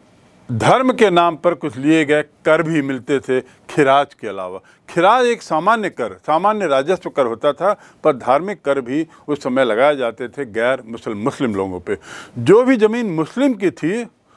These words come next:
उनमें उनके द्वारा खेती होती थी, वे स्वयं खेती करते थे और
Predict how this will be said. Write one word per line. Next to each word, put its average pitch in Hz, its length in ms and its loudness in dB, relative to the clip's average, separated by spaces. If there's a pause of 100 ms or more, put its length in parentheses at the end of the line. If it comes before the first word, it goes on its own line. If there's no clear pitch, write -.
(380)
उनमें 180 540 2 (840)
उनके 190 540 2
द्वारा 147 480 2 (840)
खेती 139 280 -2
होती 185 320 0
थी, 208 280 -8 (220)
वे 139 120 4
स्वयं 156 320 0
खेती 131 340 -6
करते 170 360 -2
थे 175 260 -4 (260)
और 147 280 2